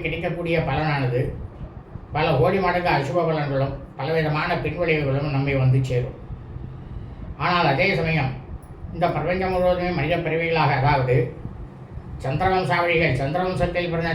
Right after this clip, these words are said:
சாந்திரமானக்காரர்கள், தாங்கள் ஜனனம் எடுத்த உங்களது ஜென்ம நட்சத்திர தினத்தன்று தாராளமாக தங்களது பிறந்த நாளை கொண்டாடலாம்,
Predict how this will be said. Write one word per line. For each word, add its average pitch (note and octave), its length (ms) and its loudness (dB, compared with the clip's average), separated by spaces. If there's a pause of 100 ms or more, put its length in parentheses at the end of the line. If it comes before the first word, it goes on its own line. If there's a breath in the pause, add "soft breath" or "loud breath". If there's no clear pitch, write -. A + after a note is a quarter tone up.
சாந்திரமானக்காரர்கள், D#3 920 0 (840)
தாங்கள் E3 340 4
ஜனனம் F3+ 340 2
எடுத்த F3 240 0 (320)
உங்களது D#3+ 320 2 (100)
ஜென்ம C#3+ 300 0
நட்சத்திர E3 400 -2 (440)
தினத்தன்று D3+ 540 0 (320)
தாராளமாக E3+ 480 2 (120)
தங்களது D#3 340 0
பிறந்த D3 260 -2
நாளை D3 180 0
கொண்டாடலாம், C#3 560 2